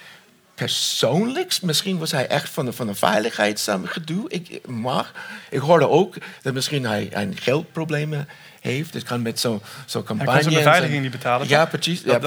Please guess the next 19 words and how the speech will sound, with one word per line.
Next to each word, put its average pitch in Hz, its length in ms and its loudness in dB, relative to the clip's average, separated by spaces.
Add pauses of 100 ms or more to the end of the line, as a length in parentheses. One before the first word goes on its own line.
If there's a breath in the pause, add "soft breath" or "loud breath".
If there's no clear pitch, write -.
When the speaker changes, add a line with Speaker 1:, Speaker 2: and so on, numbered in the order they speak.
Speaker 2:
was 135 40 0
Speaker 1:
precies. 139 220 0
Speaker 2:
gisteren. 123 240 -2
Speaker 1:
Dat 131 100 2
was 117 160 4
Speaker 2:
Ja. 151 60 6
Speaker 1:
ook. - 180 -4 (380 loud breath)
Ehm, 165 480 6 (100)
en, 170 400 2
ehm, 165 200 4 (140)
maar 175 120 2
aan 208 40 0
de 214 60 -2
andere 262 240 -2
kant, 214 160 2
en 196 120 2
is 180 160 2
ook 226 200 4
een, 160 180 0